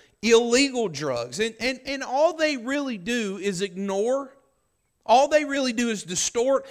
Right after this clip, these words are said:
and they reject the spiritual, spiritual component of all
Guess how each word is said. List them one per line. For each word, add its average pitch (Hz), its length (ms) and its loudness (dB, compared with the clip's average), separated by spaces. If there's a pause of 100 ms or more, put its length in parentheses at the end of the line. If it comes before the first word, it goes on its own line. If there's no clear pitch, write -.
(200)
and 214 200 -2
they 302 200 2
reject 262 960 -2 (140)
the 214 100 0
spiritual, 254 760 -4 (200)
spiritual 269 680 -6
component 226 800 -8
of 202 220 0 (140)
all 196 840 0